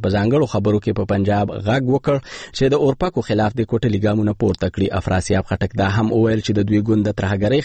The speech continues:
خلاف خپل غږ پورته کړی، نو ځکه وخت په وخت د دوی ملګري د اورپکو لخوا په نښه کېږي. د زیاته کړه چې په دې لاره کې د هر ډول قربانیو ورکولو ته تیار دي. تاسو د مشال ریډیو خبرونه اورئ. افغانستان کې طالبانو د راتلونکي لویې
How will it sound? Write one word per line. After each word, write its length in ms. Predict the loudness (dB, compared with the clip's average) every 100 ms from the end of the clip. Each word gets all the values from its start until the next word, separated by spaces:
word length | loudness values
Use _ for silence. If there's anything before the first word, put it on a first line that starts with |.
| 0
خلاف 340 | 0 -2 -6 -4
خپل 200 | 0 0
غږ 100 | -2 -2 -2
پورته 240 | -2 -2
کړی، 200 | 0 0 0 -6 -8 -2 0
نو 100 | 2
ځکه 180 | -2 -2 0 -2
وخت 160 | -2 0
په 160 | 2
وخت 180 | 2 0
د 80 | 0
دوی 140 | 2 0
ملګري 240 | 0 0 2
د 80 | 0
اورپکو 360 | 0 -2 0 0
لخوا 180 | 0 -2 0
په 120 | -2
نښه 160 | -2 -2
کېږي. 280 | 0 0 0 -2 -8 -6 -2
د 160 | 0 0
زیاته 240 | 0 -2 -2
کړه 120 | -2
چې 120 | -2 -2
په 40 | 0
دې 100 | 2
لاره 200 | 2 0 0
کې 120 | 0 0
د 40 | 0 0
هر 140 | 0 2
ډول 180 | 0 0
قربانیو 460 | -2 0 2 2 2
ورکولو 400 | 0 0 0 0
ته 100 | -2 -2
تیار 320 | 0 0 0 0
دي. 100 | -2 -2 -8 -20 -10 -2
تاسو 240 | 0 0 0
د 60 | 0
مشال 320 | 0 0 0 0
ریډیو 220 | 0 -2 0
خبرونه 360 | 0 2 2
اورئ. 240 | 2 0 -2 -6 -18 -18 -6 -2
افغانستان 560 | 0 0 -2 -2 -4 -2
کې 160 | -2
طالبانو 420 | 0 2 2 2 0
د 80 | 0
راتلونکي 440 | 0 0 -2 0
لویې 240 | 2 2